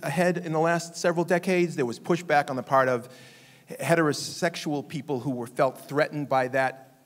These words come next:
advancement of democratic values and Enlightenment values. Women have been pushing to be treated with full dignity and respect. This is what feminism is about. To me, if you don't, if you're an American, say, and not everybody's an American, but most people in this room probably,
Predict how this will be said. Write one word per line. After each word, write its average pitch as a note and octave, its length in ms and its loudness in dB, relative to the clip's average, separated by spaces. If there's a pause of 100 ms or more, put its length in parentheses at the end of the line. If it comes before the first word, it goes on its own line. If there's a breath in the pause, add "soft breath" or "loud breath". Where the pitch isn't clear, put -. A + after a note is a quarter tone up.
(360)
advancement D3+ 680 -4
of A#2+ 160 -6
democratic C3+ 560 0
values F3 640 -2
and B2+ 100 -6
Enlightenment C3+ 540 -2
values. D3 500 -2 (720 soft breath)
Women F3+ 360 0
have F3 160 0
been D3+ 120 -4
pushing E3 380 -6 (540)
to C#3 140 -4
be B2+ 240 -8
treated D#3 320 -2
with C3 160 -4
full D#3+ 340 -2
dignity E3 540 0
and C3+ 120 -2
respect. - 720 -4
This C#3 120 -8
is B2+ 80 -14
what C3 120 -4
feminism D3 500 0
is A#2 120 -8
about. C3 480 0 (380 soft breath)
To D#3+ 100 -4
me, F3 200 0
if D3+ 120 -2
you D3+ 80 2
don't, E3+ 180 -6
if D#3 140 -6
you're G#3 220 2
an F#3+ 160 -2 (100)
American, D3 580 0
say, G2+ 440 -6 (100)
and B2 80 -8
not D3+ 160 0
everybody's C3+ 380 -2
an A#2+ 80 -6
American, A2 460 -8 (180)
but B2 120 -10
most C3 220 -8
people A2+ 220 -14
in G#2+ 60 -10
this C#3 180 -8
room G#2 160 -12
probably, G#2 340 -8